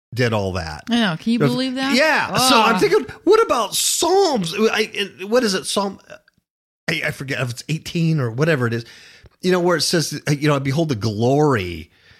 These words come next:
Speaker 1: you know, of God in the, in the, in the stars."
Speaker 2: What
Speaker 1: and
Speaker 2: about just Genesis one?
Speaker 1: <laughs>
Speaker 2: Oh.
Speaker 1: Oh, yeah, you know what? Now you're talking Bible. And, uh, you know what I mean? I mean, it's, it's, it's, it's crazy. And there's so many people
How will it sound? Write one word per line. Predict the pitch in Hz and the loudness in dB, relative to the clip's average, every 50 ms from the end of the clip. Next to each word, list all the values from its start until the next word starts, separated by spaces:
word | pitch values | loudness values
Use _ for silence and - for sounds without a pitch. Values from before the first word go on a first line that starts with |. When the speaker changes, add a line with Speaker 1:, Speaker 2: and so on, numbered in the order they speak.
| _ _ _ _ _ _ | _ _ _ _ _ _
Speaker 1:
you | 135 | -4
know, | 135 117 | -2 -2
of | 139 123 110 107 | -2 -4 -2 -2
God | 120 117 123 139 143 135 117 98 90 87 78 | -2 -2 0 -2 -2 -4 -4 -4 -6 -6 -6
in | 104 117 110 | -6 -4 -4
the, | 107 - | -4 -6
in | 117 113 | -6 -6
the, | 107 98 101 | -6 -8 -6
in | - 117 104 | -8 -8 -6
the | 98 - | -6 -8
stars." | - - - - 147 131 139 143 135 131 123 110 101 101 233 | -8 -8 -6 -4 -2 0 2 2 2 2 2 0 0 0 0
Speaker 2:
What | 233 254 262 | 0 2 2
Speaker 1:
and | 269 240 | 2 2
Speaker 2:
about | 262 254 247 | 2 0 0
just | 226 233 233 220 196 | 0 0 0 -2 -2
Genesis | - 233 240 247 254 247 - 226 214 - - | 0 0 2 2 2 2 0 -4 -4 -4 -2
one? | 180 180 202 240 233 180 147 135 - | -2 0 0 0 0 -2 -4 -6 -6
Speaker 1:
<laughs> | - - - 392 466 539 - | -8 -8 -8 -8 -10 -10 -8
Speaker 2:
Oh. | 139 180 233 254 262 233 226 220 220 220 | -6 -4 -2 0 0 0 0 -2 -2 -2
Speaker 1:
Oh, | 202 214 214 214 214 208 208 202 202 190 | 0 2 2 4 4 4 4 4 2 2
yeah, | 180 196 208 - | 0 0 -2 0
you | 214 233 226 | 0 0 2
know | 208 196 | 2 4
what? | 190 190 190 190 | 4 2 2 2
Now | 190 | 2
you're | 190 185 185 | 2 2 2
talking | 190 277 233 277 247 | 0 -2 -2 -2 -2
Bible. | 202 170 165 170 190 175 131 104 - - - _ _ _ _ - _ - _ _ _ _ _ _ _ _ _ | -2 0 0 0 -2 -2 -4 -6 -8 -12 -20 _ _ _ _ -20 _ -20 _ _ _ _ _ _ _ _ _
And, | - 190 202 196 190 185 | -2 0 2 2 4 2
uh, | 185 180 170 170 160 143 - | 2 2 2 2 0 -2 -2
you | 226 277 | 0 2
know | 302 294 | 2 4
what | 277 | 4
I | 262 | 2
mean? | 262 262 262 262 233 | 2 2 2 2 2
I | 190 214 | 2 2
mean, | 220 220 214 | 4 4 4
it's, | 220 214 220 - - - | 4 4 2 -2 -2 -2
it's, | 214 196 - - - - _ _ _ _ _ _ - | -2 -2 -2 -4 -10 -10 _ _ _ _ _ _ -2
it's, | 233 214 - - - _ _ _ _ - - - - - - - - - | -2 0 -2 -6 -6 _ _ _ _ -10 -8 -8 -8 -12 -16 -18 -18 -6
it's | - 233 226 - | -6 -6 -6 -6
crazy. | - - - - 226 254 269 247 226 214 - | -10 -8 -4 -2 0 2 2 2 0 -2 -2
And | 196 180 | 0 0
there's | 202 190 - | 0 0 0
so | - - - 247 240 262 262 | -2 -4 -2 -2 -2 0 0
many | 269 262 254 262 254 | 0 2 0 0 -2
people | 254 - 247 233 233 220 220 214 202 202 - | -2 -6 -8 -8 -8 -6 -4 -4 -4 -4 -8